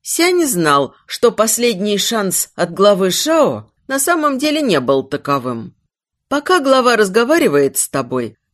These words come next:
у тебя есть надежда. Пока он кричит, топает ногами, обзывает тебя никчемным мусором и говорит, что твою мать, его уважаемую сестру,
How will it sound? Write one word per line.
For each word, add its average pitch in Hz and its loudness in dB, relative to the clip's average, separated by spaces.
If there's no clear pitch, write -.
у 233 -8
тебя 269 -4
есть 262 -2
надежда. 120 -6
Пока 190 2
он 226 2
кричит, 202 -4
топает 185 0
ногами, 160 0
обзывает 226 0
тебя 196 2
никчемным 196 2
мусором 185 0
и 180 -2
говорит, 196 2
что - -2
твою 185 2
мать, 196 0
его 190 4
уважаемую 180 2
сестру, 151 -2